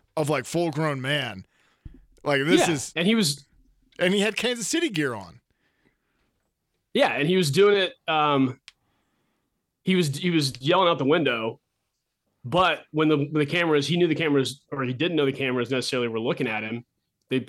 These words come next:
Speaker 2: they did more Taylor Swift footage, and behind Taylor Swift in the background is him chugging beers, just
Speaker 1: With
Speaker 2: nat-, all natural, like,
Speaker 1: with his
Speaker 2: incogn-,
Speaker 1: shirt
Speaker 2: like,
Speaker 1: off.
Speaker 2: incognito. Yeah, d-, doesn't even, doesn't even care about, he's not trying to get, like, I think he was trying to, like, enjoy the moment.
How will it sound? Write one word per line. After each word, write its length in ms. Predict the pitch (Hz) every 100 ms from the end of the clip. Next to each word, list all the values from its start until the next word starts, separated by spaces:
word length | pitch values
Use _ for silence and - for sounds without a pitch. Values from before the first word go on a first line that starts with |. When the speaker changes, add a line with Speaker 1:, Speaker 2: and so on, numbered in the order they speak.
| -
Speaker 2:
they 120 | 139
did 220 | 135 123
more 160 | 135 131
Taylor 240 | 139 135
Swift 400 | 120 147 151 -
footage, 480 | 135 120 117 113 - 131
and 180 | 127
behind 500 | 120 120 151 151 131 139
Taylor 200 | - 131
Swift 480 | 120 190 143 113 - _ _ _ _
in 120 | 147
the 60 | 127
background 500 | 147 147 143 120 117
is 80 | 117
him 140 | 135
chugging 460 | 117 156 143 135 113
beers, 580 | 135 131 117 - - _ _ -
just 260 | 143 131
Speaker 1:
With 80 | 123
Speaker 2:
nat-, 220 | 131 131 131
all 140 | 135
natural, 540 | 127 120 127 123 110
like, 260 | 110 113 - -
Speaker 1:
with 160 | 156
his 120 | 165 -
Speaker 2:
incogn-, 20 |
Speaker 1:
shirt 160 | 131 127
Speaker 2:
like, 120 | 120
Speaker 1:
off. 40 |
Speaker 2:
incognito. 760 | 143 135 123 127 127 127 120 - _ _ -
Yeah, 180 | - 92 123
d-, 220 | 139 156
doesn't 320 | 156 165 151
even, 360 | 143 135 131 123 151
doesn't 240 | 156 151
even 180 | 143 139
care 260 | 139 135
about, 320 | 131 127 127 139
he's 100 | 131
not 160 | 135
trying 240 | 135 127 123
to 80 |
get, 120 | 135 127
like, 200 | 117 - _ _ _ - _
I 100 | 131
think 140 | 147 143
he 60 |
was 100 | 135
trying 200 | 139 135
to, 60 | 131
like, 240 | 120 117 _ _ _ _
enjoy 300 | 143 143 139
the 80 | 127
moment. 400 | 123 127 139 139